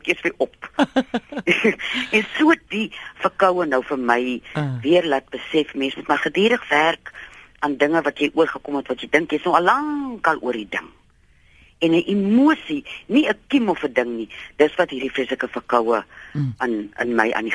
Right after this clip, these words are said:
Speaker 1: gang gesit het.
Speaker 2: Hoe het jy toe van daai woede ontslae geraak?
Speaker 1: Ek het vreeslik, ek het rondgeloop, ek het eers geskryf,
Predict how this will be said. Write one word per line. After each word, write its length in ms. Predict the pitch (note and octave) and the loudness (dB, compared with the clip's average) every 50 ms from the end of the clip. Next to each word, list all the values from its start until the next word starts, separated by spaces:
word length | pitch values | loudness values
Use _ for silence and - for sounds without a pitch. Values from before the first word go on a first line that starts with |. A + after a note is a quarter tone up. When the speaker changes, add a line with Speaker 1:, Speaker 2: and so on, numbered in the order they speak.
| - - | 0 0
Speaker 1:
gang 200 | C3+ B2+ A2 - | 0 0 0 -2
gesit 340 | - - - - - - - - | -4 -4 -6 -10 -10 -12 -12 -12
het. 120 | - - _ _ - - - - - | -18 -20 _ _ -20 -20 -20 -20 -2
Speaker 2:
Hoe 100 | - G3 | 0 0
het 80 | A3 - | 2 2
jy 80 | - D#4+ | -2 0
toe 140 | - F#4+ | 0 -2
van 140 | F4 - F#4+ | 0 0 0
daai 160 | F4+ E4 E4 A3+ C#3+ C3+ | 2 2 2 0 2 2
woede 240 | G#3+ B3+ - G4 - | 2 6 6 4 4
ontslae 500 | C#3 C3+ B2+ - - - A2+ A2 - - | 4 -2 -2 -4 -4 -4 -4 -4 -6 -8
geraak? 520 | - - A#2+ - A#2+ C3 C3+ - _ - - _ _ _ _ _ _ - | -10 -10 -12 -10 -10 -12 -14 -16 _ -20 -20 _ _ _ _ _ _ 2
Speaker 1:
Ek 140 | E3 - | 2 4
het 140 | - C#3+ - | 4 0 0
vreeslik, 760 | - - - - C3 A#2 - C3 D3 E3+ - - - C#3 B2+ - | -6 -12 -10 -6 -6 -4 -2 2 2 2 0 0 -4 -4 -4 -4
ek 100 | A#2 - | -4 -4
het 80 | C3 A2+ G2+ | -4 0 2
rondgeloop, 440 | A2+ C#3+ F3+ F3+ - - F3 D#3+ | 4 4 4 2 2 2 2 2
ek 60 | - - | 2 -4
het 120 | D3+ - | 0 4
eers 160 | - A#3 - - | 4 4 4 2
geskryf, 460 | - - - - - - F#3+ F3+ | -8 -6 -8 -8 0 2 2 2